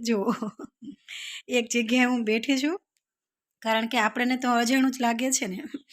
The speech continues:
આ મારી બ્રાઇડલ છે, અ, તેની આ વિધિ થાય છે. આ પ્રમાણે તેમની વિધિ થોડીક હું તમને બતાવી દઉં કે કઈ પ્રમાણેની તેમની વિધિ હોય છે. તો આ લોકો, અ,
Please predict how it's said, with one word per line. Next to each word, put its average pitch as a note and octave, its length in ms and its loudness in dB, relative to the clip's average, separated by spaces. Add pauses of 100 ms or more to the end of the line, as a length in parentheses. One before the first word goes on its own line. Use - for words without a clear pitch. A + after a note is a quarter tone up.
(540)
આ A3 340 6
મારી A3+ 320 0
બ્રાઇડલ G#3+ 520 0
છે, D#4 300 0
અ, G#3+ 520 0 (100)
તેની B3 280 2
આ A3 220 4
વિધિ A3+ 300 0
થાય B3 320 2
છે. D#4+ 220 -4 (600)
આ A#3 100 -6
પ્રમાણે A3+ 400 0
તેમની B3+ 400 2
વિધિ A3+ 220 0
થોડીક A#3+ 320 -4
હું A#3+ 100 -4
તમને A#3 220 -2
બતાવી A3+ 340 -2
દઉં C4 160 -2
કે B3+ 120 -10
કઈ A3+ 140 -2
પ્રમાણેની A3 520 -4
તેમની A3 280 -6
વિધિ G#3+ 240 -2
હોય A#3 300 0
છે. D#4 220 -10 (720)
તો - 60 -12
આ A#3 160 2
લોકો, A#3+ 420 -2
અ, G#3+ 340 -4